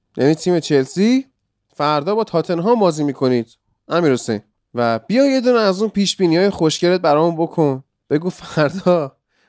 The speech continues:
با تاتنهام بازیتون چند چند می‌شه. این اپیزود امشب پخش می‌شه. <laughs> من می‌خوام دوستانی که امشب شنیدن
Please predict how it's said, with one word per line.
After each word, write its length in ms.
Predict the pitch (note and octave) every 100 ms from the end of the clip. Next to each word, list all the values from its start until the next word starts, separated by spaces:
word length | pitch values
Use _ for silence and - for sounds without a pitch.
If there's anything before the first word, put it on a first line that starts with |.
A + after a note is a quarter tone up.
| _
با 120 | C#3
تاتنهام 580 | C#3 C#3 D3 C3+ C#3+ F3
بازیتون 480 | D#3 C#3+ D3+ D#3+ F3
چند 260 | F3 C#3+ C3
چند 200 | D#3+ F3
می‌شه. 280 | D#3 -
این 260 | A#2 A2 F3
اپیزود 360 | E3+ D3 E3+ E3+
امشب 360 | D3 B2+ E3+ -
پخش 260 | E3+ -
می‌شه. 360 | E3+ - B2 A2 _ _ _ _ _ - -
<laughs> 0 | F#3+ G3 E3 D#3
من 160 | E3+
می‌خوام 300 | D#3+ - D#3+ - _
دوستانی 340 | C#3 C#3 D#3 E3
که 180 | E3+ C#3
امشب 240 | B2 C3
شنیدن 460 | - C#3+ C3 D3+